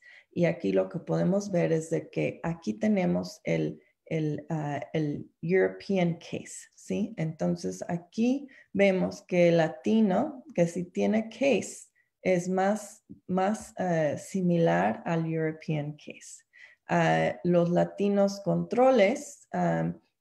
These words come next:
este, tienen mucho menos de esos common genetic variants, ah,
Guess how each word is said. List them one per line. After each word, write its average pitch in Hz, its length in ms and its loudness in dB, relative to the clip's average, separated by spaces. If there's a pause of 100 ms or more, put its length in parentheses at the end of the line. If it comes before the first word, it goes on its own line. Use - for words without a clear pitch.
(100)
este, 165 380 -2
tienen 202 640 -2
mucho 175 360 -4
menos 180 520 -2
de 165 140 -2
esos 165 300 -8
common 170 440 -2
genetic 139 500 -8
variants, - 640 -4 (360)
ah, 160 260 0